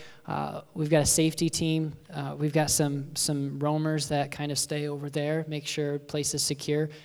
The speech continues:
That's a part of our hospitality. One of the, one of the things that's a priority for me,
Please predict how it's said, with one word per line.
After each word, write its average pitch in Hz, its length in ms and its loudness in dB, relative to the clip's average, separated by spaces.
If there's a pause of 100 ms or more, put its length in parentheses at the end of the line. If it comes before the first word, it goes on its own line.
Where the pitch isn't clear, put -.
(240)
That's 135 180 -4
a 147 60 -2
part 143 300 -2
of 139 100 -2
our 143 100 0
hospitality. 147 800 -2 (320)
One 165 200 -2
of 190 80 6
the, 160 100 8 (140)
one 170 140 4
of 170 80 10
the 156 100 10
things 151 300 4
that's 143 140 2
a 143 60 4
priority 143 480 4
for 143 180 -4
me, 147 400 0